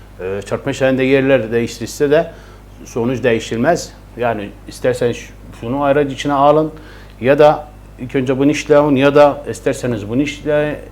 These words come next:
işleyin, daha sonra beşe çarpın. A-, aynı sonucu verir. Ve beş çarpı dört, yirmi. Yirmi pozitiftir, her iki sayı pozitiftir.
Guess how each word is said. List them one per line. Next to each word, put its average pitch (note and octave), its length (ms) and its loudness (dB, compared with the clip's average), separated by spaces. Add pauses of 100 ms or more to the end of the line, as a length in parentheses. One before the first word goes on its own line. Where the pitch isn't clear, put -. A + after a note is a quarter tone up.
(140)
işleyin, D3+ 420 -2
daha B2 160 4
sonra C#3 300 0
beşe C#3 200 -4
çarpın. F3 420 -2 (460)
A-, E3+ 60 2
aynı E3 500 4
sonucu C#3 680 0
verir. F#2+ 300 -2 (140)
Ve D#3 140 0
beş D3 220 2
çarpı A#2+ 360 -2
dört, D#3 220 2 (160)
yirmi. C3 440 -2 (1200)
Yirmi C3+ 300 0
pozitiftir, C#3+ 580 0
her C#3 100 2
iki A#2+ 140 -8
sayı C3 180 2
pozitiftir. C3 960 -4